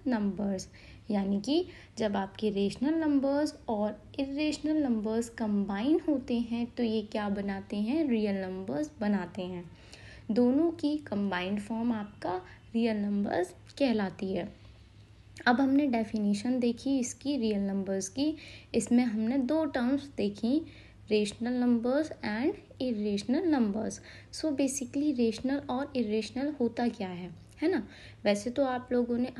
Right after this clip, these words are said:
अपनी जूनियर क्लासेस में पढ़ा ही होगा रेशनल और इरेशनल के बारे में, लेकिन हम फिर भी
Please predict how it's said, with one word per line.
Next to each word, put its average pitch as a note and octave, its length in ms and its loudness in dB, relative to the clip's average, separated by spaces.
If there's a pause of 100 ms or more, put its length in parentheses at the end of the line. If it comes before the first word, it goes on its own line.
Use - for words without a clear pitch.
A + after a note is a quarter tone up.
(140)
अपनी A3+ 300 2
जूनियर A3 320 0
क्लासेस A3+ 480 -6
में B3 140 0
पढ़ा C4 240 -4
ही D4+ 180 0
होगा C4 380 0
रेशनल A3+ 480 -2
और A3 180 -2
इरेशनल G#3 540 -2
के B3 140 0
बारे G#3+ 360 -2
में, A3+ 220 0 (480)
लेकिन A3 260 -2
हम C#4 200 0
फिर C4+ 160 -2
भी D4+ 140 -2